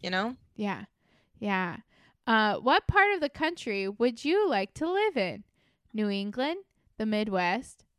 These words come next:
Speaker 2: the South, the Pacific Northwest, California, or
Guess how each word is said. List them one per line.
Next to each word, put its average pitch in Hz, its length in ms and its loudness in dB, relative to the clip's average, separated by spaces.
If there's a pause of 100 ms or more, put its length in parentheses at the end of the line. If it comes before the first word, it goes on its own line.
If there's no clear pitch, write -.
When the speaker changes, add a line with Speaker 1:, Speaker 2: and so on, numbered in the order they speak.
(120)
Speaker 2:
the 196 120 0
South, 247 600 4 (340)
the 214 100 -2
Pacific 453 600 0
Northwest, 269 720 2 (200)
California, 262 1080 6 (160)
or 214 280 2